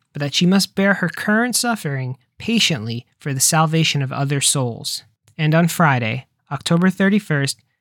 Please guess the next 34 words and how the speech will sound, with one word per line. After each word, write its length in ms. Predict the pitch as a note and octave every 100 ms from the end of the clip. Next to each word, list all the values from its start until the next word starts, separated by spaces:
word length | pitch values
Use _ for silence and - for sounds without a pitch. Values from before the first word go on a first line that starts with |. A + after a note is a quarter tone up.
| _
nineteen 380 | C#3 D#3 E3+ G3
seventy-five, 840 | F#3+ G3 F#3 F#3+ - B2+ A#2+ A#2+ _ _ _ _ _ -
as 180 | C#3+
ordered 260 | D#3 F#3+ A#3
by 180 | A3 G#3+
the 80 | G3
Virgin 400 | G3 G3+ G#3+ G3
Mary, 460 | C#3 A#2+ C3 - _ _ _ _ _
all 200 | E3 F3+
the 120 | F#3+ F#3+
demons 580 | F3+ E3 E3 E3 - - -
were 80 |
driven 340 | C3+ D#3 D#3+ D#3
out 360 | C3 B2+ - - _ _ -
one 320 | C#3+ E3 F#3+
by 180 | F3 F3
one 460 | D3+ B2+ A2+ C3 - _ -
in 100 | D3
a 80 | C#3
grueling 540 | C#3+ D#3+ F3 F#3 F#3
four 400 | E3+ - F#3+ G#3
and 80 | G3+
a 60 | F3+
half 280 | F3+ E3
hour 260 | D#3+ D3+ D3
exorcism. 720 | B2+ B2 C3 - C3 B2+ C3+ - _ _ -
But 300 | A3+ E3 -
when 120 | E3
everyone 260 | A3+ A#3
started 300 | G#3 G3 F#3
to 80 | D#3+
celebrate 680 | - - B3+ G#3 D3 A2+ - C#3
and 140 | -
pray, 640 | - - G#3+ E3+ B2 B2